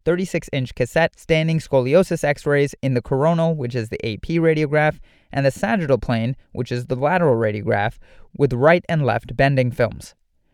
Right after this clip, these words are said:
Bending films help assess curve flexibility and the possibility of correction with surgical intervention. With respect to measurements, on the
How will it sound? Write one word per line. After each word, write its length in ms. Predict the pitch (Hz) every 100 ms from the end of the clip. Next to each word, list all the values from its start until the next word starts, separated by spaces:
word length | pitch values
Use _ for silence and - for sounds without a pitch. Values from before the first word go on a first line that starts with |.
| _
Bending 340 | - 143 147 135
films 320 | 147 139 135
help 280 | - 185 208
assess 340 | 151 - 143 -
curve 300 | - 208 202
flexibility 680 | 135 - 120 117 117 127 147
and 120 | 139 135
the 60 |
possibility 560 | 131 156 151 143 143 143
of 100 | 127
correction 580 | - 151 190 - 117 117
with 160 | 131
surgical 420 | - 143 135 131
intervention. 640 | - 110 110 127 127 90 - _ _ _ - _ _ _
With 160 | 135 131
respect 340 | 123 - 127
to 80 | -
measurements, 640 | 123 147 175 180 175 175 -
on 140 | 135
the 80 | 123